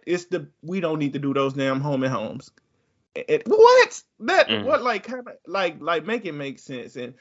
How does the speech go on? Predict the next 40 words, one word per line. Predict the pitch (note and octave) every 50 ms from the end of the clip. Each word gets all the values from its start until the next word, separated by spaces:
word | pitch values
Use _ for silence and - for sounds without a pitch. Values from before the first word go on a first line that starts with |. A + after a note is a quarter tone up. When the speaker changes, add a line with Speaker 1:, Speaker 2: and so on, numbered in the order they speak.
| - - _
Speaker 1:
another | - C#3 F3 G#3+ A3+ A3+
thing | G#3 G#3+ G3+ F#3+ F3 F3
that | F3 D#3
I've | D#3+ D3+ D3+ D3+
been | D3+ C#3 C3+
seeing, | C#3 D3 C#3 C3+ C3+
too, | C3 - D3+ C#3
that's | C3+ C3 C3+
ticking | - - C3 A#2 A#2+ A2+
me | A#2+ A#2 A#2+
off | A2+ G2+ G2+ - -
is, | - A#2
like, | - A2+ G#2 G2+ - _ _ _ _ _ _ _ _ _ _ _ _ _ _ _ _ _ _ _
especially | - - B2+ - - E3+ E3+ E3 D#3 D3 C3+ C3+
with | B2+ C3 B2+ B2+ B2 B2+
dealing | C3 C#3 D3 D3 C#3 C3+ C3 B2+
and | B2 B2 B2
seeing | - - D3 C#3 C3 -
F | D#3 C#3+ C3+ -
A | C3+ C3+ C3 B2+ C#3+ C#3+ C#3+ _ _ _
U, | - C#3 B2+ A#2 B2 B2+ - _ _ _ _ _ _ _ _ _ _ _ _ _ _ _ _ -
it's | C3+ C3+ -
been, | C#3 C3 B2 B2 A#2 A#2 B2+ - _ _ _ _ _ _ _ _ _ _ _ -
you | B2+ C3
know, | C3 C3+ C3+ C3+ B2
I'm, | - C#3+ F#3 G#3 -
I, | - F3+ F#3
I | - D#3+ E3+
like | E3 E3+ F3+ F3+ -
March | D3+ D#3 C#3+ C#3 C#3 - C#3+
Madness | C#3+ C#3+ C#3+ C#3 C#3 C#3+ C3+ -
and | C#3 C#3
I | C#3+ C#3+
like | D3 D#3+ E3 D#3 -
the | C#3
craziness | B2+ - - E3 E3 E3 D3 C#3+ C3 B2+ B2+ -
of | C#3+ C3+ B2 B2+
it | A#2+
all, | C3 B2 A#2+ B2+ A#2+
but | A2+ C3 C3 A#2 G#2+ -